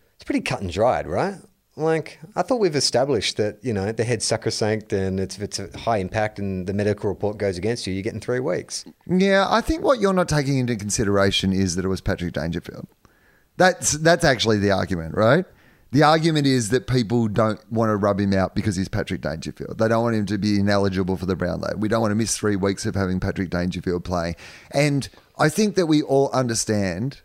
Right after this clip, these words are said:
Speaker 2: that he wasn't doing something completely reckless. Like, if you play it in real time, you know, he, he's just a guy who goes really, really hard at the ball, and the nature of the way that he plays the game is sometimes this could happen. But, yeah, I thought three weeks was right. That's the rule.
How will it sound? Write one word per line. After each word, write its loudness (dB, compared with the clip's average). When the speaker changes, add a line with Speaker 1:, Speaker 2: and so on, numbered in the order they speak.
Speaker 2:
that 2
he 2
wasn't -2
doing 0
something -2
completely -2
reckless. 0
Like, 0
if 0
you 0
play 0
it 2
in 0
real 4
time, 0
you 4
know, 2
he, 0
he's 2
just 0
a -2
guy 4
who 2
goes 2
really, 2
really 0
hard 2
at -8
the -4
ball, 2
and 0
the 2
nature 0
of -2
the 0
way 2
that 2
he 0
plays 0
the -2
game 2
is 0
sometimes -2
this -4
could -2
happen. -2
But, 2
yeah, 2
I 2
thought -2
three 2
weeks 0
was -2
right. 2
That's 0
the 2
rule. 0